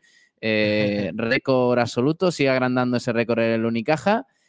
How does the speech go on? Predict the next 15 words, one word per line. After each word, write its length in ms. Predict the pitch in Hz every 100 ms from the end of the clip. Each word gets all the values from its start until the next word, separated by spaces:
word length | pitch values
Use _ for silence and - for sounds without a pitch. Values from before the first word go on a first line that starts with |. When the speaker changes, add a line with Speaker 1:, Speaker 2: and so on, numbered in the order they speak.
| _
Speaker 1:
Y 440 | 120 120 113 110
el 140 | 110 107
equipo 540 | 110 120 - 123 123
de 100 | 123
Ivón, 220 | 123 135 185
que 140 | 139
es 100 | 131
segundo 600 | - 135 156 175 196 220 -
a 160 | 175
una 260 | 202 202 202
victoria 480 | 175 165 175 180 196
del 140 | 175
Real 220 | 147 160
Madrid, 300 | 160 156 147 170
porque 380 | 139 147 156